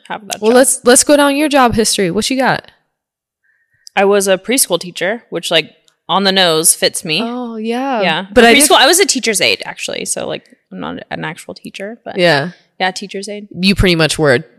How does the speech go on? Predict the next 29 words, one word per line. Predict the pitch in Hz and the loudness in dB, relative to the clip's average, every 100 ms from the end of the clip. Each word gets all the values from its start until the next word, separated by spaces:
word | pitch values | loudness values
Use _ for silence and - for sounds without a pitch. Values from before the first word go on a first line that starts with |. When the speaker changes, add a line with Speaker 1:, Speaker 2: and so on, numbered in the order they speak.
| - | -4
Speaker 2:
a | 95 | -2
preschool | - - 139 - 98 | -2 -2 -2 -2 -4
teacher, | - 87 - | -6 -8 -8
though. | - - - - | -8 -10 -12 -2
I | 214 | 4
remember | 226 240 240 269 | 4 6 4 4
coming | 269 220 202 | 4 2 2
in | 196 | 2
a | 196 | 2
couple | 202 180 170 | 2 0 0
times, | 185 170 165 175 | 0 0 2 4
like, | 160 160 | 4 2
come | - 180 | -4 -2
pick | 190 165 | -2 -2
you | 165 | -2
up | 151 | 0
for | 180 | 0
lunch | 156 151 165 | 2 0 0
and | 170 175 | 0 0
stuff. | 165 175 - | 2 2 2
And, | 165 156 | -2 0
like, | 151 160 | 0 2
it | |
was | 160 - | 2 2
so | 151 | 2
cute | 147 175 151 | 0 -2 -2
looking | 160 165 151 | -4 -4 -4
at, | 98 - | -4 0
like, | 175 - | 0 -2